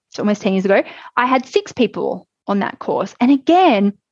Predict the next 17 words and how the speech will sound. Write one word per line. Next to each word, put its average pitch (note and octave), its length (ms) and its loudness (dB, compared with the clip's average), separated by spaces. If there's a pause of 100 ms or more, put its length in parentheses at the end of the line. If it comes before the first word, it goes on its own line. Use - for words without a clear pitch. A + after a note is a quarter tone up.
(600)
it B3+ 80 2
actually E4 320 0
doesn't A#3 320 0
matter G3 360 2
how G#3 280 -2
many G#3 180 -2
people, - 320 -12
even D4+ 200 4
if F#4+ 120 -4
you E4 60 4
had A#3 280 -2
no G3+ 320 2
one C#3 380 -6
on F#3 120 -6
your F3+ 100 -4
first - 240 -6
course, F#3 260 -6